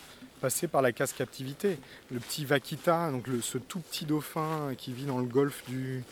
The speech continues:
du Mexique, si je dis pas de bêtises, il doit en rester une dizaine, une douzaine à tout casser. Euh, bon, c'est terrible, mais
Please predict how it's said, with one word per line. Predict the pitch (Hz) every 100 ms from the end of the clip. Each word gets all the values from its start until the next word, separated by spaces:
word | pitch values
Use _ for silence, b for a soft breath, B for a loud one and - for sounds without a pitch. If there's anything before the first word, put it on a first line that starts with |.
| B B B - 123
du | 117
Mexique, | 127 113 - 196 196 - -
si | - 131
je |
dis | 135
pas | 127 131
de |
bêtises, | 117 117 - 208 180 127 B B B -
il | 117
doit | 131
en | 127
rester | 123 120 160
une | 135 117
dizaine, | 120 127 147 156 117 110
une | 110
douzaine | 110 135 135 151
à | 117
tout | 113
casser. | - 113 - 185 202 B B B B - 127
Euh, | 117 117 113 110 113 104 98 - - - - - - - - -
bon, | 123 -
c'est | - 123
terrible, | - 131 190 143
mais | 123 131